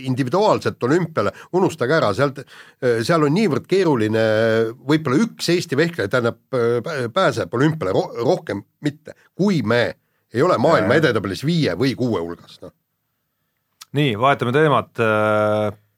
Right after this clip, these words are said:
Speaker 3: Eesti laskesuusatajad on ookeani taga Kanadas näidanud, äh, vist natukene uut sõidukiirust, Jaan.
Speaker 1: No tundub küll, kui vaadata protokolle, aga ma tahaksin, äh, näha sellele kinnitust nüüd järgmistel etappidel ka,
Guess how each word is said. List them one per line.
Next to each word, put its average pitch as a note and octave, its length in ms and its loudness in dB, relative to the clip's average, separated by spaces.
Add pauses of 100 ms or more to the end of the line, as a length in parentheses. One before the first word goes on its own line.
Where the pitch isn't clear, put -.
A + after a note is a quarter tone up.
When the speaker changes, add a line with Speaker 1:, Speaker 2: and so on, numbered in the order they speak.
(1400)
Speaker 3:
Eesti C#3 220 -2
laskesuusatajad D#3+ 800 0 (320)
on G#2 340 -2
ookeani A2+ 400 -2
taga A#2 540 2
Kanadas A#2+ 560 0 (100)
näidanud, A2+ 540 -2 (160)
äh, C#3+ 320 0
vist D#3 220 -8
natukene F3 560 -6
uut G3 240 -4
sõidukiirust, G#3+ 600 -4
Jaan. F#2 220 -6 (580)
Speaker 1:
No D#3+ 140 0 (180)
tundub G3+ 400 0
küll, G3+ 380 0 (100)
kui G#2+ 120 -4
vaadata C#3+ 360 0
protokolle, G2+ 800 -2
aga A2+ 400 2
ma A2 100 0
tahaksin, D#3 560 -2
äh, A2+ 560 0
näha C#3 380 2
sellele C3 380 -2
kinnitust D#3+ 600 -4 (280)
nüüd G#2+ 160 -2
järgmistel G#2+ 600 -2
etappidel G2 560 -4
ka, A#2 220 -2